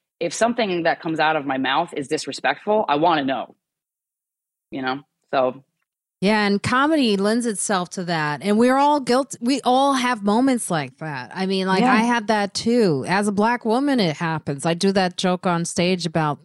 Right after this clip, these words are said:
Speaker 2: messing up on my pronouns. I, like, I never, it was the first time that I w-, understood what it was <laughs> like to maybe be white and mess up. Uh,
Speaker 3: <laughs>
Speaker 2: because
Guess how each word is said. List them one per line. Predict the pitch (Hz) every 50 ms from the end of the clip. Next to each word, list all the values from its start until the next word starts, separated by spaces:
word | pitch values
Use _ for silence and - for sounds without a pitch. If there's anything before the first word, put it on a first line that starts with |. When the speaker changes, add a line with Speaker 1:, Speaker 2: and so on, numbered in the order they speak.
| _ _ _
Speaker 2:
messing | 147 156 170 170 170 - - 180
up | 180 170 -
on | 175 165
my | 165 160 165
pronouns. | 151 - - 185 190 226 240 226 190 156 139 139 135 -
I, | - 156 180 196
like, | 185 208 208 202 196
I | 202 214 240 247
never, | 247 247 240 226 226 220 214 - - _ _ _ _ _ _ _ _ -
it | 233 262
was | 277 233
the | 240 214
first | - - - - - 269 285 311 285 - - -
time | - - 269 262 254 247 233
that | 202 196 180 180
I | 180 175
w-, | 175 170 170 - _ _
understood | 208 208 220 214 208 - - - 208 202
what | 185 190 190
it | 170
was | 160 175 -
<laughs> |
like | 208 240 214 -
to | - - 359
maybe | 339 311 311 262 277 240
be | - 220 202
white | 185 175 160 156 170 202 - -
and | 247 247
mess | 254 254 262 247 -
up. | 262 262 277 - - _ _ _ _ - - - - _ _ - 180 175 -
Uh, | 233 320 320 311 302 190 - 277 285 285 196 294 285 294
Speaker 3:
<laughs> |
Speaker 2:
because | - 285 285 285 - - 240 233 233 226 226